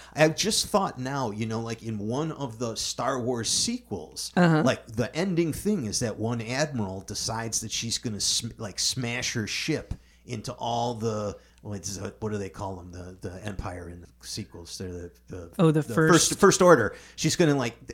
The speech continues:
Speaker 1: and, and she's gonna, like, go, like, go to, to hyperspace or something, like, right in the middle of their,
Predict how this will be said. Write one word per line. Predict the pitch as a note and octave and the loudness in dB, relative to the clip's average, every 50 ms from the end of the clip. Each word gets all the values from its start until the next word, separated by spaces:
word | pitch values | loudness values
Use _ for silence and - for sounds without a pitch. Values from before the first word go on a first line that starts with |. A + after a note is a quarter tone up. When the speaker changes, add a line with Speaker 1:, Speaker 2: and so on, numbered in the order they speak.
| - - | -4 -4
Speaker 1:
and, | C3+ B2 B2 A#2 | -4 -4 -4 -4
and | C3 C3+ A#2+ B2 A#2+ G#2+ | -4 -4 -4 -4 -6 -6
she's | - D3 A#2+ | -6 -2 2
gonna, | - D#3 C3 | 2 2 2
like, | C3 A#2+ A2+ - | 2 0 -2 0
go, | - D3 C#3 - | 0 0 0 0
like, | C3+ B2 G#2+ - - - | -2 -4 -4 -4 -4 0
go | D3+ C#3+ C#3 B2+ A#2+ A2+ | 2 2 2 2 -2 -6
to, | - - B2+ A2 G#2+ F#2 - _ - | -8 -6 -6 -6 -6 -10 -14 _ -14
to | - - G2 F#2+ F2+ E2+ - _ _ _ | -10 -8 -8 -8 -10 -12 -16 _ _ _
hyperspace | - - F#3 - - D#3+ - - - C3+ A#2 G#2+ - - | 0 2 2 2 2 0 0 0 0 0 0 -2 -4 -2
or | - | 0
something, | - C#3+ A#2 - A#2+ G#2 G#2+ | 0 0 0 -2 -4 -6 -6
like, | G#2 F#2+ - | -6 -4 2
right | C#3 C#3+ D3 C3 | 4 4 4 4
in | B2+ B2 | 2 -2
the | A#2+ | -2
middle | A#2+ C3+ A#2+ G#2+ G2+ F#2 F#2+ | 0 0 0 0 -2 -4 -6
of | G#2 F#2+ D#2+ | -8 -8 -4
their, | - G#2+ G2+ G2 F#2 | -4 -4 -4 -4 -6